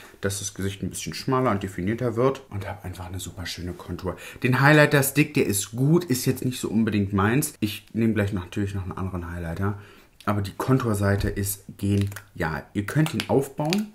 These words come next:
also ihr könnt ihn wirklich echt gut aufbauen. Mache ich meistens dann nur hier hinten, wo ich noch mehr Schatten haben möchte und kann dann hier einfach rein tupfen und habe eine krasse Kontur. Es wird gleich ein bisschen weniger,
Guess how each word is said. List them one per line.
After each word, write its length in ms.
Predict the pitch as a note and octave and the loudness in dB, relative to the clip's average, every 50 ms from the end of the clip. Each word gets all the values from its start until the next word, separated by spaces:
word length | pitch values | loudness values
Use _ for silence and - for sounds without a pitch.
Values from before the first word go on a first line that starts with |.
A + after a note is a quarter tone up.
| _ | _
also 120 | - G#2 G2+ | -2 -2 0
ihr 120 | D2+ - | -2 -2
könnt 180 | - B2+ A#2+ A#2 | -2 -4 -4 -2
ihn 180 | A2 G2+ F#2+ | -4 -4 0
wirklich 340 | G#2 B2 C3 C3 C3+ C3 - - | 2 2 2 2 -2 -8 -8 -4
echt 240 | - C3+ C3 - - | -4 -4 -4 -4 -10
gut 400 | A2+ G#2 A2 C3 C#3+ - - - | -12 -6 -4 -4 -4 -4 -4 -4
aufbauen. 640 | F2+ F2 - - _ - E2 F2+ G2 A#2+ C#3+ - - - - - - - - _ | -6 -6 -6 -8 _ -4 -2 -2 -2 -2 -4 -6 -12 -20 -20 -20 -20 -20 -18 _
Mache 160 | - G2 F#2+ G2+ | -6 -4 -4 -2
ich 100 | G2 - | -2 0
meistens 440 | A2 G#2 G#2+ G#2 - - G#2+ - | 0 0 0 -2 -4 -8 -8 -6
dann 260 | - G#2+ G#2+ A2 G#2+ G#2+ | -4 -2 0 0 2 2
nur 180 | A2+ A#2+ B2 | 0 0 -2
hier 200 | A#2+ - A2+ G2+ | -2 -2 0 2
hinten, 400 | G2 A2 A#2+ B2+ - - B2 G2+ | 4 4 4 2 0 -2 -4 -2
wo 160 | G#2 G2+ G#2 | 2 2 2
ich 200 | G2+ G2+ - - - _ - - - - | 2 2 -2 -10 -16 _ -20 -20 -2 2
noch 360 | A#2+ B2 B2 B2+ C3+ - - | 4 4 6 6 4 2 2
mehr 160 | C#3 C3+ C3+ | 2 2 2
Schatten 380 | C3+ - - - - - C3+ C3 | 2 2 2 2 2 2 -2 -2
haben 240 | B2+ C3 C3 C3+ C3+ | -2 -2 -2 0 0
möchte 400 | C3+ C#3 C3+ - - D#3 E3+ E3 - - - - - - _ _ _ _ _ _ - | -2 -2 -4 -2 -2 -2 -2 -2 -8 -18 -20 -20 -20 -20 _ _ _ _ _ _ -8
und 100 | A2 G2+ | -8 -6
kann 200 | - A2 G#2 G2 | -4 -2 -2 0
dann 100 | F#2+ F#2 | -2 -2
hier 180 | - - - | -4 -6 -6
einfach 300 | - G2 G2 - F#2+ - | -6 -6 -8 -10 -6 -4
rein 240 | A#2+ C#3 C#3 C#3+ C#3 - - _ _ - - | -2 -2 -2 -4 -6 -10 -18 _ _ -12 -6
tupfen 540 | - - A#3+ A#3+ - - - A3 G#3 G#3+ - _ - - | 0 0 0 0 2 0 2 2 0 0 -6 _ -14 -10
und 160 | - G2+ - - | -8 -8 -8 -8
habe 100 | - - | -6 -6
eine 100 | G#2 G2 | -6 -6
krasse 280 | - - F#2 - - | -4 -6 -6 -6 -6
Kontur. 340 | G2 - - D2 - - A#1+ | -8 -8 -8 -8 -6 -8 -10
Es 140 | C#2 - - | -12 -14 -6
wird 160 | - G2 G2 | -6 -6 -4
gleich 220 | - E2+ E2 - - | -2 -6 -4 -4 -4
ein 40 | D#2+ | -6
bisschen 280 | D#2 - - E2 D#2+ | -6 -4 -4 -2 0
weniger, 420 | F2+ F#2+ G2 G2 F#2 F#2 F2+ - | 2 2 2 2 0 -2 -4 -8